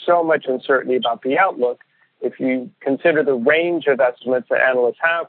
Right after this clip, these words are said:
for companies, they're particularly wide today, uh, which means you're almost inevitably going to be surprised.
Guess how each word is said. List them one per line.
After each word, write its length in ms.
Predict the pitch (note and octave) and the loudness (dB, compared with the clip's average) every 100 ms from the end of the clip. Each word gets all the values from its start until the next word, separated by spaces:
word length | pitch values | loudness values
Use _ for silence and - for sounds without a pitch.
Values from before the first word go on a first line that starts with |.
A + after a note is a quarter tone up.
| - | -2
for 120 | C3 | -2
companies, 540 | - A#2 A2 A2+ A2+ A2 _ - _ | -2 -4 -4 -4 -6 -10 _ -20 _
they're 120 | - B2 | -2 0
particularly 640 | C#3 C3 E3 C3+ D3 C#3+ | 0 2 0 2 2 2
wide 400 | C3 D#3 E3 D3+ | 2 4 2 -2
today, 280 | - A#2+ A2 A2 _ _ _ - | -2 0 0 -4 _ _ _ -6
uh, 140 | A#2+ | -2
which 220 | B2 C#3 - | 0 0 0
means 180 | C3 | 0
you're 100 | B2+ | 2
almost 260 | B2+ A#2+ B2 | 2 0 -2
inevitably 480 | B2+ B2 A#2 A2+ B2 | 0 0 0 0 0
going 240 | A#2+ A#2+ | 0 -2
to 60 | A#2 | -2
be 160 | A#2 A2+ | -6 -8
surprised. 460 | A2 B2 A2 G#2+ | -8 -2 -4 -4